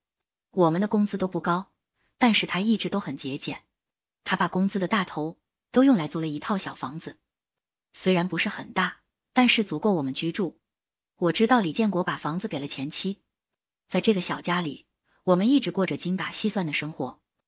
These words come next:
我会自己做手工布置我们的小家，我会在超市里挑选打折的日用品，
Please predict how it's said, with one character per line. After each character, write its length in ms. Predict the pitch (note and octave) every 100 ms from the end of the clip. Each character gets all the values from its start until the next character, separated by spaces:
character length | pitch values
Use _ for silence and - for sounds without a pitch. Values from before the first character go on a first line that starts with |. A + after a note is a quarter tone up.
| _ _
我 140 | - E3+
会 160 | A3+
自 140 | G#3+ A#3
己 100 | D#3
做 160 | G#3
手 180 | G3+ D#3+
工 180 | C#3 G#3
布 120 | C4
置 100 | A#3+
我 120 | F3+
们 100 | C#3
的 80 | E3
小 160 | G3+ C#3+
家， 300 | - D3 - _ _ -
我 140 | E3
会 120 | A3+
在 140 | A3 F3
超 240 | - A#3
市 300 | - C3+ - _ _ _ _
里 160 | F3 E3
挑 220 | - A3+
选 200 | G#3+ E3+
打 120 | E3
折 160 | B2+ D#3
的 80 | A3
日 140 | C4
用 160 | F3 D#3
品， 240 | - -